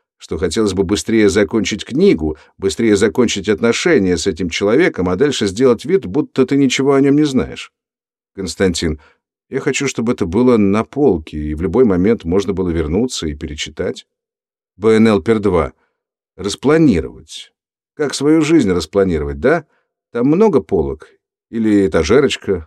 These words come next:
подвесная полка? Константин: «Да, там полно полок. Это ментальные же полки. Ментальные». Б Н Л пер один. Трудности с милицией, опасения.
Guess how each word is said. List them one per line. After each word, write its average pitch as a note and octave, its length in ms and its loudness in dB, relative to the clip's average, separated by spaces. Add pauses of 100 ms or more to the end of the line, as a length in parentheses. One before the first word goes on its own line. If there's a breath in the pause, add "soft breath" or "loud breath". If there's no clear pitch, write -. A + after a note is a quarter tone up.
подвесная F#2+ 540 -2
полка? A#2 460 -4 (920)
Константин: F#2 800 -2
«Да, B2+ 320 4
там A2 280 -4
полно G2+ 340 2
полок. D2+ 420 -4 (540 soft breath)
Это A#2+ 200 -4
ментальные D#3 640 2
же F#2 120 -2
полки. D#2 520 -2 (160)
Ментальные». G2+ 1200 -2 (720)
Б A2+ 200 2
Н A#2 100 4
Л A2 120 2
пер A2+ 160 2
один. F#2+ 360 0 (340)
Трудности G#2+ 440 -2
с G2 100 -4
милицией, G#2+ 600 0 (180)
опасения. G2 760 0